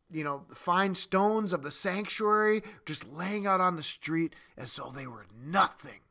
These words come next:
As though they were nothing. Now, do we want that to happen to our country? Now, think about it. Think about that. Think about if there was a time, i-, you know, if America got invaded.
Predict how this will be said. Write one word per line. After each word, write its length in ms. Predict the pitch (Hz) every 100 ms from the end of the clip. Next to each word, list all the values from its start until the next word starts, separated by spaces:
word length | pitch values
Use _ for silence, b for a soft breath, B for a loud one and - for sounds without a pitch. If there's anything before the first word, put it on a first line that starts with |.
| _ _ _ _ _ _ _ _ _
As 180 | 160 156
though 180 | 196 180
they 140 | 170
were 160 | 156 143
nothing. 640 | 139 165 - - 135 98 _ _ _ b b b b b -
Now, 100 | 131
do 120 | 147
we 140 | 202
want 280 | 269 233 233
that 220 | 185 196
to 60 | 151
happen 360 | 135 143 - 143
to 140 | 127
our 120 | 117
country? 580 | 123 - 127 - 135 139 - _ _ _ _ _ _ _ _ -
Now, 80 |
think 200 | 143 220 233
about 300 | 135 104 87
it. 80 | - _ _ _ _ _ _ _ _ _ _ _ _ _ _ _
Think 200 | - 151
about 340 | 147 107 95
that. 240 | 101 98 - _ _ _ _ _
Think 120 | 226
about 320 | 254 262 240 B B -
if 180 | 196 196
there 140 | 208
was 160 | 214 196
a 60 |
time, 520 | - 185 185 190 151 139
i-, 140 | 160 -
you 80 | 170
know, 140 | 156
if 120 | 156
America 380 | 165 170 196 196
got 280 | 170 180 170
invaded. 640 | 151 131 156 160 135 104